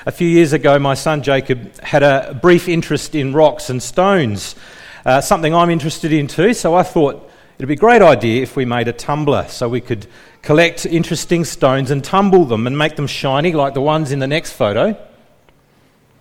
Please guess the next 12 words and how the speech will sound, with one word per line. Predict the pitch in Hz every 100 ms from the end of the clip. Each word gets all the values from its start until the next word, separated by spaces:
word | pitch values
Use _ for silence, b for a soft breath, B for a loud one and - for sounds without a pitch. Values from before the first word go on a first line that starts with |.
| _ - _ _
Like | 190 165
these, | 214 107
you | 147
know, | 175 95 78 B B
nice | 151 147 147
little | 151 143
collection | - 131 135 -
of | 131
nice | 123 131 123
polished | - 143 131 -
stones. | - 156 151 127 165
Now, | 160 156